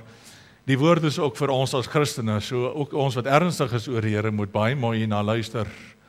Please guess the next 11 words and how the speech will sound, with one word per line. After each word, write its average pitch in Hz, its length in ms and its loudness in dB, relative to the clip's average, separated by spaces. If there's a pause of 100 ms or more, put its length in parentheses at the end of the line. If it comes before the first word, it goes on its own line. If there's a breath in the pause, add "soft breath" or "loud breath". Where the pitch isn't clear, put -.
(580 soft breath)
en, 107 340 -2
en 120 380 -4
aandag 131 440 2
gee 123 320 0
aan 113 140 -2
dat 107 160 -2
ons 117 260 -4
ook 139 140 -10
nie 123 100 -4
verval 139 400 -2
daarin 104 500 -2